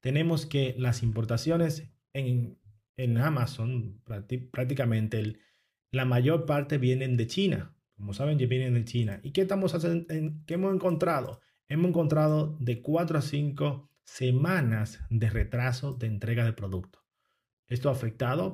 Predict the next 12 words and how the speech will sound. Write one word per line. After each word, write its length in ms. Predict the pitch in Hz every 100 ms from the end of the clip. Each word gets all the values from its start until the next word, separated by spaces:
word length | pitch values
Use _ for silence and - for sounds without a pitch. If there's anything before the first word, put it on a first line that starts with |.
| -
a 60 |
mucho 520 | 117 117 120 151 185
porque 640 | - 131 127 180 208 190 _ _ _
tenemos 340 | - 123 127 123
que, 240 | 123 110
nos 140 | 117
quedamos 300 | 110 120 151
sin 120 | 151 143
inventario, 560 | 143 147 156 156 156 - - _ _ _ _
nos 180 | - 123
quedamos 360 | 117 120 147 127
sin 420 | 135 123 107 -